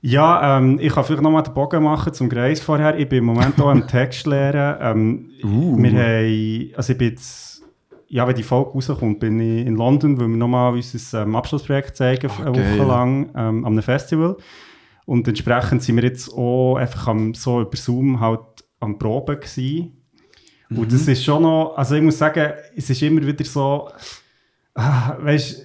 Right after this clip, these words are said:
Speaker 1: du nimmst dir so Zeit und, und machst es so und denkst, ah, irgendwie habe ich echt gar keinen Bock und weiss doch auch nicht was. Und dann bist du aber wieder mit diesen Leuten irgendwie zusammen und, und merkst so, ja, es, also wegen diesen Leuten machst du ja das schlussendlich. Es ist
Speaker 2: Mhm.
Speaker 1: klar,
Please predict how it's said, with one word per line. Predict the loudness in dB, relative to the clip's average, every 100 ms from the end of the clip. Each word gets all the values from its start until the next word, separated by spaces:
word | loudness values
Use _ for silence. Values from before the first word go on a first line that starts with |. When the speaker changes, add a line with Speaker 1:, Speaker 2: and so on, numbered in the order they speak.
| -20 _ _ _ _ -20 -6
Speaker 1:
du | 2
nimmst | 2 2 -2
dir |
so | -4 -4
Zeit | 0 -2 -2 -4
und, | -2 -2 -4
und | -4 -2 -4 -10 -8
machst | -2 0 -2 -4
es | -4
so | -2
und | -2 -2
denkst, | -4 -6
ah, | -12 -10 -10
irgendwie | -6 -4
habe | -4 -4
ich |
echt | -4 -6
gar | -8
keinen | -8 -10
Bock | -10 -8
und | -8
weiss | -8 -8
doch | -6
auch |
nicht | -4 -2
was. | -2 -2
Und | -4
dann | -4 -6 -16 -20 -8
bist | -4 -4
du |
aber | -4
wieder | -2 0
mit | 0
diesen | 0 0
Leuten | 0 -2
irgendwie | -4 -2 -2 -4
zusammen | -2 -2 0 -2 -4
und, | -6 -6 -8 -8
und | -6
merkst | -4 -6 -10
so, | -6 -4
ja, | -2 -4
es, | -6 -10
also | -10 -8 -10 -12 _ _ _ _ _ _ _
wegen | -6 -2
diesen | 0 0 0
Leuten | -4 -4
machst | -4 -4 -6
du |
ja | -8
das | -8 -10
schlussendlich. | -10 -8 -8 -8 -2
Es | 4
ist | 6
Speaker 2:
Mhm. | 6
Speaker 1:
klar, | 6 2